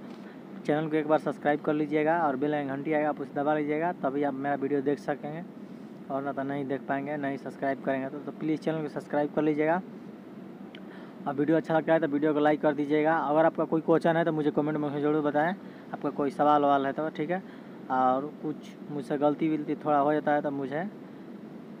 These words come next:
कमेंट में बताइए, मैं आपका गलती सुधारने की कोशिश करेंगे, ठीक है। अब वीडियो अच्छा लगे तो वीडियो को लाइक करें, अभी तक मेरे चैनल पर नए हैं तो चैनल को सब्सक्राइब कर लेना। और मुझे कमेंट बॉक्स में बताइए आप, आप, आप कैसा देखना चाहते हैं और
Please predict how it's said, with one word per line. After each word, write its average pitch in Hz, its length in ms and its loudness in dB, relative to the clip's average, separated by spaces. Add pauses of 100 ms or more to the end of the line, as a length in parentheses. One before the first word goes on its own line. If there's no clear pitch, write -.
(140)
कमेंट 143 220 0
में 143 100 0
बताइए, 143 460 4
मैं 143 160 -4
आपका 131 300 -2
गलती 135 280 -4
सुधारने 135 400 -4
की 123 60 -6
कोशिश 139 240 0
करेंगे, 139 360 -2
ठीक 143 200 -4
है। 165 140 -2 (120)
अब 127 160 -6
वीडियो 151 200 2
अच्छा 151 140 0
लगे 156 200 2
तो 135 60 -6
वीडियो 143 240 0
को 139 60 -4
लाइक 139 260 -4
करें, 156 260 -6
अभी 131 240 -10
तक 135 160 -10
मेरे 139 140 -8
चैनल 143 240 -6
पर 143 120 -10
नए 139 160 -6
हैं 147 140 -8
तो 143 60 -10
चैनल 139 260 -10
को 135 120 -12
सब्सक्राइब 139 460 -12
कर 139 80 -10
लेना। 143 200 -12 (720)
और 135 240 -6 (160)
मुझे 151 280 -4
कमेंट 156 280 -6
बॉक्स 151 120 -6
में 151 100 -8
बताइए 156 300 -2
आप, 151 180 0
आप, 147 120 -2 (280)
आप 143 120 -8 (240)
कैसा 151 240 -6
देखना 147 260 -8
चाहते 143 280 -6
हैं 147 80 -6
और 143 180 -6